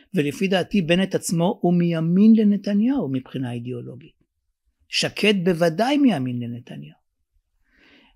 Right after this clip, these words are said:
ו-, ושניהם בעלי השפעה מאוד גדולה בממשלה הזאת.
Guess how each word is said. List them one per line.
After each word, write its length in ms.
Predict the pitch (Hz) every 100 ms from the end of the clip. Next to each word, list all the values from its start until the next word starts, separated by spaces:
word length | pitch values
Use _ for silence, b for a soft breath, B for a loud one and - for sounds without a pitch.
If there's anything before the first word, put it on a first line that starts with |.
| - -
ו-, 180 | 156 135 127
ושניהם 600 | 131 - 135 131 151 175
בעלי 300 | 170 131 139 143 139 139 -
השפעה 400 | 127 - 139 139
מאוד 320 | 139 135 131
גדולה 300 | 131 143 247 226
בממשלה 640 | 127 120 120 127 131 135
הזאת. 240 | 135 131